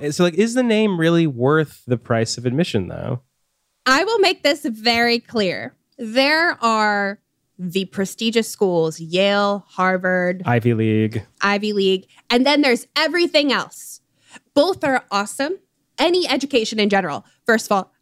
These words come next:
Speaker 2: wonderful. But in my experience, no one cares where you get an education from. So those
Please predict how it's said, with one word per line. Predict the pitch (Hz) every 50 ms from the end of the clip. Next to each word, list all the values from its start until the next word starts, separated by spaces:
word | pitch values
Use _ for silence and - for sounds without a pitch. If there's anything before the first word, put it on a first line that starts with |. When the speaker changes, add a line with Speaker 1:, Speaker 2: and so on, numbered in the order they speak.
| _ -
Speaker 2:
wonderful. | 202 220 214 185 180 - - 104 - - _ _ _ _ - - - - - _ _ _
But | - 339 320 - - _ - - - _ _ _ _ -
in | 233 233
my | 220 214 240 339
experience, | 480 - - - - 247 220 196 185 190 226 285 285 - - - - - _ _ _ _ _ _ _ _ _ _ _ _ _ -
no | 247 240 247 247 262 277 302
one | 359 370 359 339 277
cares | 277 277 311 277 254 262 247 233 226 233 - -
where | 269 254
you | 233 233 247
get | 247 247 233 220
an | 220 214 214
education | 208 226 - - - 233 196 - - 196 190
from. | - - 180 143 - - _ _ - -
So | - - - 311 277 262 254 240 226 226 -
those | 269 262 262 254